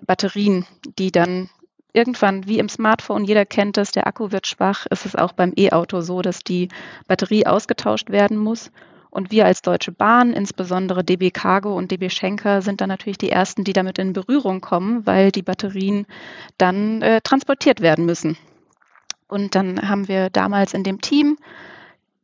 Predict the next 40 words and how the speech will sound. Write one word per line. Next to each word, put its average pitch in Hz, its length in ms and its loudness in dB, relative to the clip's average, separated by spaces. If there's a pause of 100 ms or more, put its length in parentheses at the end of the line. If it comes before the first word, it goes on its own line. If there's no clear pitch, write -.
(220)
uns 226 240 0
überlegt, 220 560 2
was, - 360 -2
äh, 220 160 4
für 226 260 -2
Probleme 269 520 0
könnte 226 360 -2
dann 202 240 0
D 196 100 2
B 185 140 -6
Schenker 240 400 0
oder 196 140 0
D 185 100 -2
B 175 140 -4
Cargo 220 360 0
damit 190 360 -4
haben 262 500 4
und 208 460 -6
wie 208 140 -10
könnten 196 380 -6
wir 95 120 0
die 202 100 -8
mit 185 280 -6
im 185 200 -4
besten - 380 0
Fall - 220 2
einem 190 200 0
digitalen 196 520 0
Geschäftsmodell 180 680 -2
lösen, 175 500 -2 (640)
weil 175 180 6
der 165 120 6
Fokus 202 340 -2
des - 140 -8
Trainee-Programms 190 680 -2
war 185 80 0
ja 185 80 6
Digitalisierung. 190 840 2 (880)
Und, 220 840 0
äh, 208 160 6